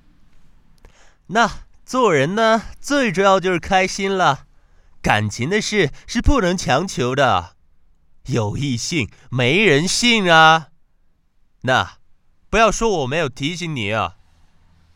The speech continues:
你有没有考虑过我的感受啊？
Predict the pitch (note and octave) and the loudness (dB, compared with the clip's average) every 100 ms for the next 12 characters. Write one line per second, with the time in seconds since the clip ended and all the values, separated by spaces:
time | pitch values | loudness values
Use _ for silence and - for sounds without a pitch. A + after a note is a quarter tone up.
0 | - - - B3+ C#4+ C4 C4 C4+ - G3 | -20 -20 -14 -6 0 2 4 2 4 4
1 | B3+ B3+ F#3 D#3+ F3 G#3+ E3 C#3 - G#3+ | 4 -2 0 0 0 2 0 0 0 0
2 | F#3 D3+ C3+ G#2 | 2 4 4 2